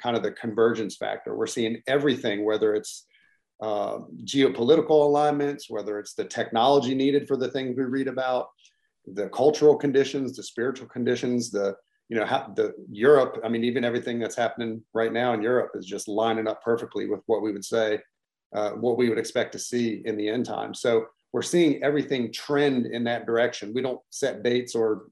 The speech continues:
know, we don't know for sure if it's in our lifetime. It, it seems like it will be. Um, but just like Paul instructed the Thessalonian church, we, we have, you know, one eye to the sky and our hands and one,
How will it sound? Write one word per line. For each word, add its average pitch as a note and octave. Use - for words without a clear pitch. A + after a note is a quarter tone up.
know, A#2
we A#2+
don't D3
know D3+
for D3+
sure D#3+
if D#3
it's F3
in E3
our D#3+
lifetime. G#2+
It, A2+
it A#2
seems C3+
like C3
it A#2
will C3+
be. A#2+
Um, A#2
but C3+
just -
like A#2
Paul B2
instructed A#2+
the A2+
Thessalonian A#2+
church, F#2
we, B2
we B2
have, B2+
you C3
know, G#2
one B2+
eye C#3+
to C#3+
the C#3
sky C#3+
and A#2+
our A#2
hands C3
and A2+
one, B2+